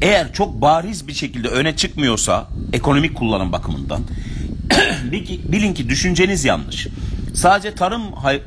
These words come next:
ve sanayi açısından bakıyorsunuz olaya. Hayvancılık açısından baktığınızda bu Erbaa ve Çarşamba'ya göre daha fazla değil midir? Muş'ta küçükbaş hayvancılık, Ağrı'da. Mesela Ağrı Eleşkirt Ovası'nda,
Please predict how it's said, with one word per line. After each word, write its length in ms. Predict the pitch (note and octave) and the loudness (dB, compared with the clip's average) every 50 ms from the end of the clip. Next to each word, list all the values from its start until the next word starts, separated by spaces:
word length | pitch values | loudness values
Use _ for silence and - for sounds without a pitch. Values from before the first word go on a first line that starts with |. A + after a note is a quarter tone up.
| - | -6
ve 200 | B2 B2+ E3 G3+ | -2 0 0 0
sanayi 460 | F#3+ - - D#3 D#3 E3 F3 G#3 A3 G3 | 2 2 4 4 4 4 4 4 4 2
açısından 520 | D#3 - - B2 - A#2+ A2 G2 F#2 F2+ | 2 0 -2 -6 -4 -2 0 0 0 -2
bakıyorsunuz 580 | F2 E2 - F#2+ E2+ D#2+ - - D#2 D2 - D2+ | -4 -6 -4 -4 -4 -4 -4 -4 -4 -4 -4 -4
olaya. 300 | C#2 C2 B1 A#1 - - - - - - - - - - - - - - - - - - - | -4 -4 -4 -4 -4 -4 -6 -8 -8 -6 -6 -6 -6 -6 -6 -6 -6 -6 -6 -6 -6 -4 0
Hayvancılık 520 | - C#3 E3+ F#3 G3 F#3+ F#3 A3+ A#3 - | 2 2 2 2 0 -4 -4 -6 -4 -4
açısından 460 | F3+ - - - - D#3 D3 C#3+ C#3+ | -4 -4 -4 -6 -4 -2 -2 0 2
baktığınızda 640 | D#3 F#3+ - - - D3+ C#3+ B2 A2+ C3 B2+ A#2 B2 | 0 0 0 0 -4 -4 -4 -2 0 0 0 2 2
bu 280 | C#3+ D#3+ G3 A#3+ - - - - - - - - - - | 2 2 2 2 -2 -8 -12 -12 -10 -10 -8 -4 2 4
Erbaa 460 | D3 F#3 G#3+ G3 E3 D#3 D3 C3+ B2 | 4 4 4 2 0 0 2 2 0
ve 100 | B2+ B2 | -2 -2
Çarşamba'ya 580 | - F3+ F#3+ F3+ - F3+ D#3+ D#3 D3 C#3+ C3+ C3+ | 0 2 2 2 0 -4 -4 -2 0 0 0 0
göre 260 | B2+ C3 C3 B2+ A#2 | -2 -2 -2 0 0
daha 180 | B2+ B2+ D3 | 2 2 2
fazla 360 | D#3 - D#3+ D3 C#3 C#3 C3+ C#3 | 2 2 0 0 0 -2 -2 -2
değil 160 | F3+ B3+ B3+ | -2 -2 -2
midir? 220 | B3 E3+ A2+ G2+ | -2 -2 -2 -2
Muş'ta 560 | F#2 G#2 A#2 B2+ A#2+ - - - B2 G#2+ - | 0 2 2 2 0 0 0 0 0 0 -2
küçükbaş 420 | - - - - - - A#2 A#2+ - | -4 -6 -6 -4 0 0 0 2 2
hayvancılık, 580 | A2+ A2 G#2+ G2+ G2+ G2 F2+ F#2 E2+ E2 F2 - - - - - - | 2 2 2 0 0 -2 -2 -2 -4 -4 -4 -6 -8 -8 -4 0 4
Ağrı'da. 560 | A#2+ B2 C3+ C#3 C3+ C3 A2+ G#2+ F2 - - - - - - - - - - - - - - - - - | 6 6 6 4 2 -2 -2 -4 -4 -4 -6 -10 -12 -12 -10 -8 -8 -8 -8 -6 -6 -6 -6 -6 -4 -4
Mesela 340 | G2 - C3+ C3 C3 A#2+ | -2 2 2 4 4 4
Ağrı 260 | B2+ B2+ C3 C#3 C#3 C3 | 6 4 4 4 2 -2
Eleşkirt 520 | - A#2 B2+ C#3 C#3 - - C3 A#2 A#2 | -2 0 0 0 -2 -2 -4 -4 -4 -2
Ovası'nda, 560 | B2+ A2+ G#2+ G#2 - - F#2+ F2 E2 D2+ C#2+ | -2 0 0 0 0 -2 -2 -2 -2 -4 -4